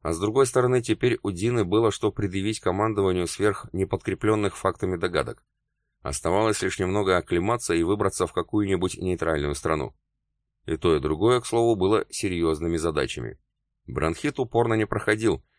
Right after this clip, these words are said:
несмотря на то, что от выпитых антибиотиков кожа девушки уже воняла сладковато-приторно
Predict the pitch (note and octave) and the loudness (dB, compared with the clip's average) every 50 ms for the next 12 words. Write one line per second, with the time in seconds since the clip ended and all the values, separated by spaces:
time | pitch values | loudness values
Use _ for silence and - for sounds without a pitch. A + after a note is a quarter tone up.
0 | _ _ - E2 E2+ - F2+ F2 F#2 F2+ F2+ F2+ F2+ F2 - - A2+ A#2 A2 - | _ _ -4 -4 -2 0 0 0 2 2 2 2 0 0 0 2 2 2 2 0
1 | _ _ _ _ _ - - - F#2+ F#2+ - - A#2 A#2 A#2+ G#2 - G2+ - G2+ | _ _ _ _ _ -10 -2 2 2 2 4 2 0 0 2 0 0 0 0 0
2 | F#2+ F2+ - F2 F2 G2 A2 B2+ A#2+ - G2 - F2 E2 - - G#2 G2+ F#2+ F#2+ | -2 -2 -4 -2 0 2 2 2 2 0 -2 0 -2 -2 0 0 0 2 2 0
3 | F2 F2 G#2+ G#2+ G#2 F#2+ - - - F2+ F2+ E2 F#2+ G2+ - - E2+ E2 F#2 G2 | 2 2 2 2 2 0 0 0 -2 0 2 2 2 2 2 0 -2 -2 -2 0
4 | G#2+ G#2 F#2+ E2+ D#2+ C#2 A#1 - - - D#2+ D#2+ - - G2 G2 G2 F#2 - E2+ | 0 2 2 2 0 0 -2 -4 -6 -6 -6 -6 -4 -2 0 0 2 0 0 -2
5 | - - A#2+ B2 - F#2 D#2 D2 C2+ - | -2 -2 -2 0 0 0 0 0 -4 -6